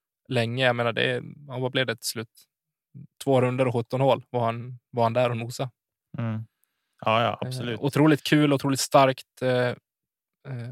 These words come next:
Speaker 1: att hålla i det. Eh, han gör femtiosex, femtiofem, femtiosex runda.
Speaker 2: Mm.
Speaker 1: Eh, spelar otroligt jämnt och, eh, satte definitivt press och behandlades väl lite som en, eh, dark horse i, eh, kommentatorsbåset,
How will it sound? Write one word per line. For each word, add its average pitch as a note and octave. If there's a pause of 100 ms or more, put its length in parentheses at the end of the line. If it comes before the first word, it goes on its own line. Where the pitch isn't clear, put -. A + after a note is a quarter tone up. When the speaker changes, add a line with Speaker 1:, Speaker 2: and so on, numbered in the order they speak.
Speaker 1:
att B2
hålla B2
i A#2+
det. A#2+ (180)
Eh, A#2+
han B2
gör B2 (1120)
femtiosex, B2+
femtiofem, A#2+
femtiosex A2+
runda. A#2+ (840)
Speaker 2:
Mm. A2 (320)
Speaker 1:
Eh, B2+
spelar B2+
otroligt B2
jämnt A#2+
och, -
eh, A#2
satte -
definitivt A#2
press -
och C3 (240)
behandlades A#2
väl A2+
lite A#2
som A#2+
en, A2+
eh, A2+
dark A2+
horse -
i, A2
eh, A2 (840)
kommentatorsbåset, B2